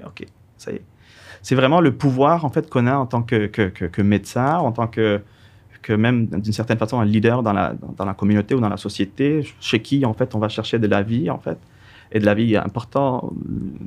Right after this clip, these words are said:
euh, des fois, en fait, entre la vie et la mort, pas pour dramatiser les choses, mais je veux dire, euh, la médecine de façon générale. Et, et souvent,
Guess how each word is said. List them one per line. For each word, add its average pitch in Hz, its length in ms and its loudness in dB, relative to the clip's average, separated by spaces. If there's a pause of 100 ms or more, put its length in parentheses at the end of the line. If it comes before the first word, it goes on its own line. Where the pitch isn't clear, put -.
(140)
euh, 82 80 -2
des 101 120 -4
fois, 113 360 0
en 95 60 -6
fait, 101 300 -4
entre 95 220 -6
la 92 100 0
vie 101 100 0
et 101 40 0
la 95 100 0
mort, 135 280 -2 (260)
pas 110 80 -4
pour 98 160 -4 (260)
dramatiser 90 420 -6
les 85 100 -2
choses, 139 200 0
mais 98 80 -4
je 98 60 -10
veux 90 60 -12
dire, 87 120 -6
euh, - 140 -12 (260)
la - 80 -8
médecine 98 240 -2
de 95 80 -2
façon - 240 -8
générale. 147 440 -10 (1080)
Et, 127 480 2
et 113 420 0
souvent, 156 580 0